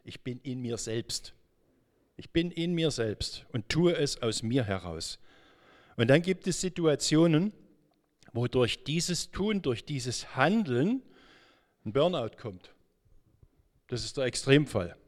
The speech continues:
Es gibt aber auch die einfacheren Fälle, dass wir beim Psychiater oder bei der Seelsorge landen, weil wir so ausgebrannt sind, weil wir uns so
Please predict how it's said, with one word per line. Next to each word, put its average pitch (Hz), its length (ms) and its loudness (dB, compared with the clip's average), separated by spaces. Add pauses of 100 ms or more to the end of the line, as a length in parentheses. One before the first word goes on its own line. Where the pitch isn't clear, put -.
(680)
Es 135 180 0
gibt 175 200 2
aber 147 200 6
auch 131 120 2
die 151 140 0
einfacheren 113 640 0
Fälle, 143 380 2 (280)
dass 120 240 -4
wir 123 120 -2
beim 107 420 0 (600)
Psychiater 123 520 2
oder 127 180 2
bei 107 160 0
der 101 100 -4
Seelsorge 107 680 -2
landen, 101 420 -4
weil 117 220 0
wir 104 80 -2
so 170 280 0
ausgebrannt 127 720 -2
sind, 143 220 -6
weil 120 180 0
wir 123 80 -4
uns 117 220 -6
so 160 280 2